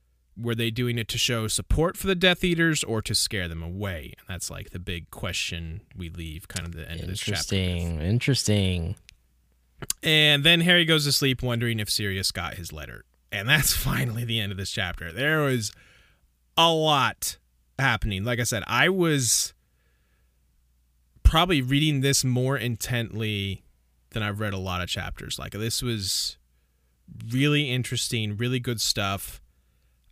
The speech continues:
Speaker 1: Uh, because I finally got a little taste of what I've told you I've wanted f-, so much.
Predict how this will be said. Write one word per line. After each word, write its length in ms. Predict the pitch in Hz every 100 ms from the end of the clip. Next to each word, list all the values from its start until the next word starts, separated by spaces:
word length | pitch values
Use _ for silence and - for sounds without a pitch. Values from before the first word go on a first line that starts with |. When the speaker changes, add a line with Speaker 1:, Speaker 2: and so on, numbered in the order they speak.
| -
Speaker 1:
Uh, 580 | 101 92 90 87 82 73 _ _ _ _ _ - 135
because 280 | 143 156 147
I 120 | 139
finally 480 | - 165 165 180 180
got 280 | 165 160 139
a 80 | 151
little 520 | 156 160 175 180 175
taste 520 | - 175 170 165 -
of 180 | 135 127
what 180 | 131 139
I've 160 | 131
told 320 | - 147 143 135
you 120 | 135
I've 180 | 127 120
wanted 440 | 131 131 127 127
f-, 240 | - - -
so 400 | - - 147 147
much. 500 | 151 135 127 -